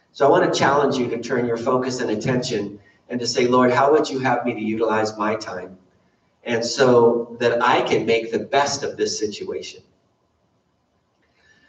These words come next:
The other part that I believe is a, uh, preparation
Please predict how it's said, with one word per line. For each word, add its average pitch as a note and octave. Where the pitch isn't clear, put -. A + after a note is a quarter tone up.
The D3+
other A3
part D3
that C#3+
I D3
believe C#3
is A#2+
a, G#2+
uh, G2+
preparation -